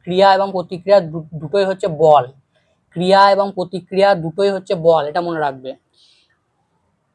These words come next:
এবার এটা কি সহজ করে বললে কি হবে, যে আমি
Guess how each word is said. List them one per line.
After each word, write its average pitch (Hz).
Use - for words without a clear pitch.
এবার 196
এটা 196
কি 202
সহজ 196
করে 202
বললে 196
কি 208
হবে, 190
যে 185
আমি 190